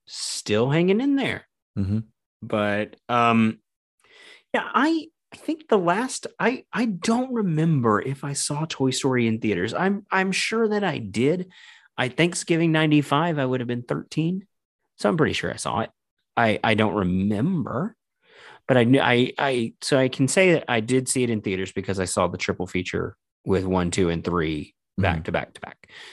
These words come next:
Speaker 1: So you said it was one of the first movies, if not the first movie you saw. And you
Speaker 2: Yeah,
Speaker 1: have a very
Speaker 2: uh,
Speaker 1: vivid memory of it.
Speaker 2: Yeah, so it's, it's the first memory, movie that I can actually remember the theater experience. The first movie I ever saw in theaters was Lion King.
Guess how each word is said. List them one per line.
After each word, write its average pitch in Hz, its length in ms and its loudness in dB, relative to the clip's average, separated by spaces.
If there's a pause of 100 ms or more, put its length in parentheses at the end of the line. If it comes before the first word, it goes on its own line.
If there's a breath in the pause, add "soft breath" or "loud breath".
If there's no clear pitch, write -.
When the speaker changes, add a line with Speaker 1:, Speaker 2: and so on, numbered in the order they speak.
(140 loud breath)
Speaker 1:
So 95 420 4
you 104 240 2
said 151 220 4
it 107 120 2
was 104 140 0
one 98 160 2
of 92 60 -2
the 90 80 -4
first 123 320 0
movies, 95 260 -2
if 120 140 -4
not 101 160 -2
the 92 80 -10
first - 260 -2
movie 82 160 -4
you 71 120 -10
saw. - 200 -8 (520 soft breath)
And 101 80 4
you 110 80 6
Speaker 2:
Yeah, - 0 -
Speaker 1:
have 113 100 2
a - 20 2
very 120 300 6
Speaker 2:
uh, 107 40 4
Speaker 1:
vivid 104 220 4
memory 101 300 2
of 67 80 -8
it. 60 100 -10 (320)
Speaker 2:
Yeah, 123 200 4
so - 180 2
it's, 127 200 0
it's 131 160 -2
the 151 120 2
first - 360 -2
memory, 123 420 -2
movie 117 320 2
that 101 140 0
I 95 120 -2 (120)
can 104 180 -6
actually 101 420 -2
remember 87 640 -4
the 80 220 -4
theater 82 300 -2
experience. 76 440 -6
The 98 80 -6
first 135 260 0
movie 98 160 4
I 87 40 0
ever 85 140 -2
saw 82 220 -2
in 73 80 -6
theaters 73 340 -6
was 78 140 -6
Lion 73 280 -6
King. - 260 -12